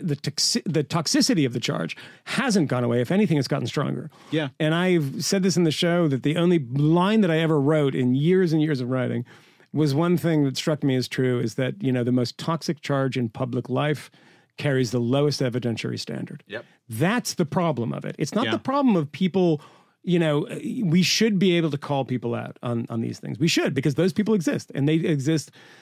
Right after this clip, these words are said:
Speaker 1: you know, in, in, in m-, more than I think that we want to recognize in some senses. In other senses, not so much, because at this point, you know, the boy who cried wolf parable is, is, is probably very relevant,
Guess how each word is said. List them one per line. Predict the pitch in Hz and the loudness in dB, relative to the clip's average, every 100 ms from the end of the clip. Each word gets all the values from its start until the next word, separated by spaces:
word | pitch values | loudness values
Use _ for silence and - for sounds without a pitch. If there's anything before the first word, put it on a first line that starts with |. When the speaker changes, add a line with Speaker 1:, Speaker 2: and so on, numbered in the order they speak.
| _ | _
Speaker 1:
you | 220 | 0
know, | 180 143 185 | 2 2 0
in, | - 156 160 160 | 2 4 4 2
in, | 185 151 156 185 | 2 2 2 0
in | - 104 101 113 113 - 131 143 | -4 -8 -10 -8 -8 -6 -4 0
m-, | 156 147 156 160 | 2 4 4 2
more | 208 156 170 220 | 4 4 4 4
than | 196 208 196 175 | 4 4 2 2
I | 170 156 | 0 0
think | 147 180 147 | 2 0 2
that | 156 143 | 0 -2
we | 151 143 143 131 | 0 2 2 0
want | 127 127 139 139 | -4 -4 -2 -2
to | 139 | -2
recognize | 127 127 143 139 127 127 120 | -2 -2 -2 -2 -2 -2 -4
in | - 143 | -2 -2
some | - - 240 160 | -2 -2 2 0
senses. | - - - 170 - - - - - - | -2 -10 -14 -18 -20 -20 -20 -20 -8 -2
In | |
other | 160 160 | 0 2
senses, | 147 139 139 120 | 0 0 0 0
not | 139 139 | 0 0
so | - 131 | -2 -4
much, | 135 - | -6 -8
because | - 135 135 | -4 -2 -2
at | - 151 | -2 -2
this | 240 - | 0 -2
point, | - 208 156 143 139 _ _ _ | -2 0 2 0 -4 _ _ _
you | 147 | 0
know, | 143 | 2
the | 135 135 | 2 0
boy | 117 147 147 | 2 2 2
who | 139 | 0
cried | - 135 117 | -2 -2 0
wolf | 135 190 | 0 0
parable | - 160 151 139 131 | 0 0 0 0 0
is, | 123 113 110 | -2 -2 -6
is, | - 113 110 113 | -6 -6 -8 -8
is | 120 110 104 - - - | -8 -6 -10 -16 -20 -8
probably | 131 117 127 | -6 -2 -2
very | 117 117 | -2 -4
relevant, | 117 202 226 190 | -2 0 2 0